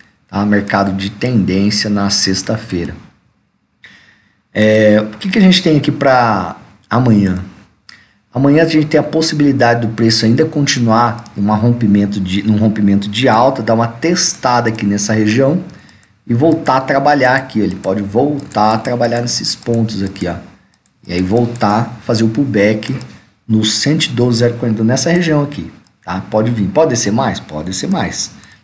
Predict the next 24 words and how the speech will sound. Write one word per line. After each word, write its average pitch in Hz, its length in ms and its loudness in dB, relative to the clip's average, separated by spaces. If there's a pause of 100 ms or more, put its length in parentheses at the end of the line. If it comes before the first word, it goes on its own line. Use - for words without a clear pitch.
Ele 95 140 -4
pode 92 220 -4
fazer 104 160 -2
uma 107 100 0
correção 110 480 0
até 113 380 -2 (480)
esses - 280 -2
pontos 113 360 -2
aqui 113 160 -6
embaixo, 85 500 -6 (460)
tá? 90 200 -6
Essas 92 200 -2
são 113 160 0
as 113 100 0
possibilidades 123 640 0
que - 60 -10
tem. 123 100 0
"Ah, 139 100 2
mas 135 200 2
aí 151 120 4
desce 151 300 0
demais." 135 540 -2 (420)
O - 80 -6
mercado, 180 540 -2